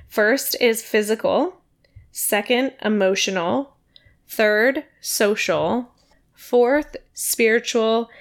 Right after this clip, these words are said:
and fifth, practical. So hopefully you have an idea now of where you sort of need to work. What are the areas in which you feel like could be strengthened?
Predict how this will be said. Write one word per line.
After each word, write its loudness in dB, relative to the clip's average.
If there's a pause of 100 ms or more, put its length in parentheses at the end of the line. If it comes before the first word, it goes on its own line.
(260)
and 0 (100)
fifth, 0 (280)
practical. -4 (320)
So 2
hopefully 0
you 4
have 0
an 0
idea 2
now 2
of 2 (340)
where 0
you 2
sort 2
of 0
need 0
to 2
work. 0
What 0
are 4
the -2
areas 2
in 0
which 0
you -4
feel 0
like 0
could -6
be 0
strengthened? 0